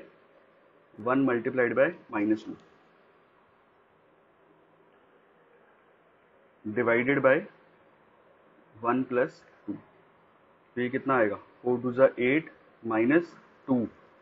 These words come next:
divided by three, तो ये आ गया six by three, which is two।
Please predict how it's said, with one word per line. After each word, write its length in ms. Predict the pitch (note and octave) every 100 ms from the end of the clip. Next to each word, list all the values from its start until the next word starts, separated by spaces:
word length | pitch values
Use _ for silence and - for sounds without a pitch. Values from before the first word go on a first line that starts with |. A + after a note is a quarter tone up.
| _ _ - -
divided 540 | G#2 A2 A2 A2 A#2 A#2
by 120 | A#2 -
three, 140 | G#2+ G#2 - - _ _ _ -
तो 60 |
ये 60 | A2
आ 80 | G#2+
गया 140 | A2+ -
six 260 | C3 - A#2+
by 80 | B2 B2+
three, 160 | B2+ B2+
which 160 | A#2+ A#2 D#3+
is 60 | - - - - _ _ _
two। 100 | -